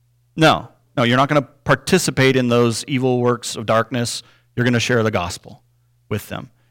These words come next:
And it doesn't mean you can't be their friend. I've got tons of unbelieving friends.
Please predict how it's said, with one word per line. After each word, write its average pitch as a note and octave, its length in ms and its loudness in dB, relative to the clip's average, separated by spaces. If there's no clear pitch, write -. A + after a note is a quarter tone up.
And A2 80 -6
it - 20 -6
doesn't C3 220 2
mean D3 140 2
you C3+ 40 0
can't - 240 -2
be C3 80 -2
their B2 140 2
friend. A#2+ 320 -2
I've A#2+ 140 0
got A#2 200 -4
tons C3 280 -2
of G#2+ 220 -2
unbelieving A#2+ 560 0
friends. A2+ 540 -8